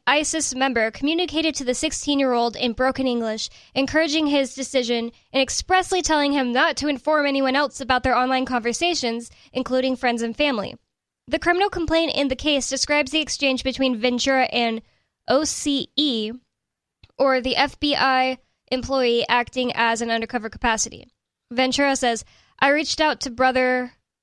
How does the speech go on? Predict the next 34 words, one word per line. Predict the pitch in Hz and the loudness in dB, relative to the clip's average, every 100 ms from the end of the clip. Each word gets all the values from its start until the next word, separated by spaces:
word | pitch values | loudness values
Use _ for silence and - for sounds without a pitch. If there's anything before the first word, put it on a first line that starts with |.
| _ | _
and | - 233 | -4 -2
I | 226 | 0
guess | 226 - | -2 -2
it | 226 - | -6 -6
took | 240 | -4
out | 226 208 | -4 -4
the | 214 | -6
name, | 220 233 - _ _ _ _ | -8 -8 -12 _ _ _ _
"for | - 269 254 240 - _ _ _ - | 2 4 4 2 -2 _ _ _ -4
Hijra. | 311 269 233 220 190 220 - _ _ - | 0 0 0 0 0 -4 -10 _ _ -2
I | |
don't | 269 311 277 | 0 2 2
know | 277 277 - | 2 2 0
if | 254 262 | -4 0
it | 277 | 0
is | 262 | 0
still | - 294 285 | -2 -2 -2
possible, | - 277 269 269 226 226 220 226 _ _ _ | 2 0 2 -2 -2 -2 -4 -8 _ _ _
but | 277 277 | 0 2
if | 302 | 2
it | 330 | 2
is, | 294 285 247 | 2 2 0
I | - 254 | 0 2
know | 254 254 | 2 2
it | 247 | 0
will | 240 | -2
take | 254 240 | -2 -2
some | 240 | -4
time." | 233 233 190 202 | -4 -4 -4 -6
And | 220 | -8
O | - 233 | -4 -4
C | 254 240 | -4 -8
E | |
says, | 233 214 202 | -6 -8 -8